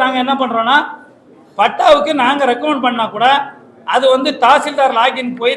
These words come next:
தாசில்தார் என்னைக்கு அப்ரூவல் பண்ணதாரோ அது மக்களுக்கு போய் சேருது. ஆனா அதை தவிர்க்கும் விதமா அதை வந்து நில அளவைத்துறை வந்து தனி தாலுகா ஆஃபீஸ் போனீங்கன்னா, "நீங்க சர்வே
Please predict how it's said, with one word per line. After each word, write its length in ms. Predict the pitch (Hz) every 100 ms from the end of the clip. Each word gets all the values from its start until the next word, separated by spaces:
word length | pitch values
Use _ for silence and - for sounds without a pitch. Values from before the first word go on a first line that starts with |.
| 240
தாசில்தார் 480 | 226 269 269 262 233
என்னைக்கு 240 | 226 269 254
அப்ரூவல் 300 | - 262 240
பண்ணதாரோ 300 | 226 226 240 302
அது 80 | 240 208
மக்களுக்கு 320 | 240 226 220
போய் 160 | 220
சேருது. 200 | 202 151 - - _ _ _ - 196
ஆனா 220 | 226 247 277 269 - _ _ -
அதை 140 | 254 254 -
தவிர்க்கும் 400 | 254 349 - 320
விதமா 300 | 247 226 233 269 - - - - -
அதை 100 | 226 285
வந்து 140 | 294 285
நில 120 | 277 330
அளவைத்துறை 440 | 320 311 302 269 277
வந்து 140 | 277 302 -
தனி 180 | 226 311 - - - - -
தாலுகா 240 | 262 330
ஆஃபீஸ் 180 | 311 -
போனீங்கன்னா, 380 | 269 277 294 262 247 240
"நீங்க 140 | 254 226 208 220
சர்வே 200 | 277